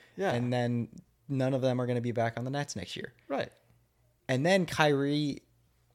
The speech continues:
Speaker 2: re-, he picks up his player option.
Speaker 1: So you immediately think
Speaker 2: So you immediately think they're just running it back.
Speaker 1: Right. Kevin's coming back.
Speaker 2: Exactly. And then forty-eight hours later, Kevin Durant has asked for a trade. Kyrie says that he wants to leave too.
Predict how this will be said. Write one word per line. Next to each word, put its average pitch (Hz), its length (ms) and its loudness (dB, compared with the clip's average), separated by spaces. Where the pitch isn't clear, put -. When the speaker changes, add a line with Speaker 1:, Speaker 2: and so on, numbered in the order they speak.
Speaker 2:
re-, 208 540 -2
he 156 340 -4
picks 196 220 0
up 196 80 2
his 156 100 -6
player 151 320 2
option. - 300 -4
Speaker 1:
So - 180 -2
you 117 180 2
immediately 117 520 2
think 107 500 -6
Speaker 2:
So 151 140 -2
you 160 120 2
immediately 165 340 4
think 156 160 2
they're 147 100 2
just 127 160 -4
running 131 200 2
it 107 100 -2
back. - 340 -4
Speaker 1:
Right. 151 320 -2
Kevin's 123 340 -4
coming 160 240 -8
back. - 300 -6
Speaker 2:
Exactly. 156 480 -2
And 117 100 2
then 120 100 4
forty-eight 127 380 6
hours 117 240 4
later, 113 240 2
Kevin 107 300 -2
Durant 104 260 -2
has 104 140 -4
asked 107 200 -2
for 104 120 -4
a 101 60 -4
trade. 104 360 -2
Kyrie 101 320 -2
says 98 280 -6
that 95 140 -6
he 107 140 -6
wants 98 340 -6
to - 80 -12
leave - 200 -8
too. - 160 -10